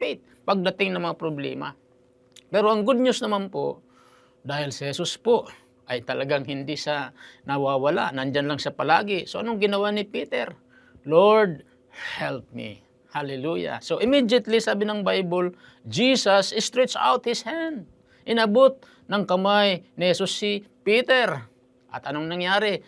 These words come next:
Sinakay siya sa bangka. Pero pinagsabihan sa ni Jesus, sabi niya, "Oh, you of little faith, why did you doubt?"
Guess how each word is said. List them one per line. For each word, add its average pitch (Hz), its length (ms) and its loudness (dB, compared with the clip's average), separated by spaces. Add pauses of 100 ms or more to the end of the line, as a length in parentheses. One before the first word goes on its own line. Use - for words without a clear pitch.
(120)
Sinakay 151 400 0
siya 147 80 -4
sa 139 140 -8
bangka. 120 560 -8 (320)
Pero 127 240 -2
pinagsabihan 131 600 -4
sa 196 120 -4
ni 196 160 -6
Jesus, 180 420 -4
sabi 156 240 -4
niya, 156 160 -6 (220)
"Oh, 233 320 8
you 233 400 8
of 185 240 2 (200)
little 180 680 2 (100)
faith, 165 300 -4
why 262 340 2
did 214 400 -2
you 233 240 -4
doubt?" 120 640 -2